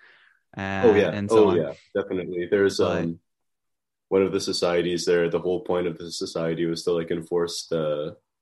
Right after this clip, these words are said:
Speaker 2: from what I've been told, which could be, you know, could be softening the blow for, like, a ten or little kid or whatever. I was, I have,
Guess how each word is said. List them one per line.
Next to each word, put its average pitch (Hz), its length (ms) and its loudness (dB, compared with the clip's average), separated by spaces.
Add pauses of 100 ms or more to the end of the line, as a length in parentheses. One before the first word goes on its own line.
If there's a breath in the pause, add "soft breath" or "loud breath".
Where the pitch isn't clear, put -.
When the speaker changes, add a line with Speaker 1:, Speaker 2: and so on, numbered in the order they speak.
(520)
Speaker 2:
from 110 180 4
what 151 140 4
I've 190 160 2
been 180 180 2
told, 160 480 2 (140)
which - 380 0
could 110 220 2
be, 110 280 4
you 113 120 2
know, 95 300 0 (280)
could 101 140 0
be 107 80 0
softening 98 480 0
the 95 60 2
blow 90 300 2
for, 90 180 -4
like, 87 240 0
a 85 220 -2 (160)
ten 87 200 -6
or 90 80 -4
little 87 220 -2
kid 85 220 -4
or 87 80 -2
whatever. 85 520 -4 (680)
I 101 120 4
was, 120 380 2
I 110 100 2 (100)
have, 143 280 4